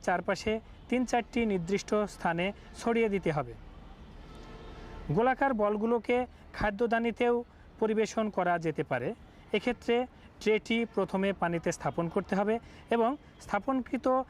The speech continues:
ট্রের উপরে গোলাকার বলগুলো একে একে রাখতে হবে এবং গোলাকার বলগুলো রাখার পরে ট্রেটি ধীরে ধীরে পানিতে ডুবিয়ে দিতে হবে। এক বিঘার একটি পুকুরে দুইটি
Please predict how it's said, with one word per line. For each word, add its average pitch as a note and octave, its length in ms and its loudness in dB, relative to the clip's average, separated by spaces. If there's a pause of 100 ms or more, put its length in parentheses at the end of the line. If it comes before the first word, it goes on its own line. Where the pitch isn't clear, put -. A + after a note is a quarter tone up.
(240)
ট্রের A3+ 320 4 (180)
উপরে F#3+ 260 2 (400)
গোলাকার G#3+ 500 4 (220)
বলগুলো F#3 460 2 (500)
একে F#3+ 180 -2
একে G3+ 160 -2
রাখতে D#3+ 340 -2
হবে G#3+ 200 0 (340)
এবং A3 200 2 (500)
গোলাকার A#3 340 4 (160)
বলগুলো F#3+ 380 2
রাখার G3 380 0
পরে A#3 160 2 (340)
ট্রেটি G3+ 300 2 (220)
ধীরে G3 260 2
ধীরে G#3 140 2 (140)
পানিতে F3+ 280 0 (460)
ডুবিয়ে G#3 340 4
দিতে G#3 180 0 (200)
হবে। C#3 180 0 (1040)
এক A3 140 0
বিঘার B3+ 280 4 (160)
একটি G#3 260 -2
পুকুরে F3+ 300 2 (460)
দুইটি A#3+ 300 2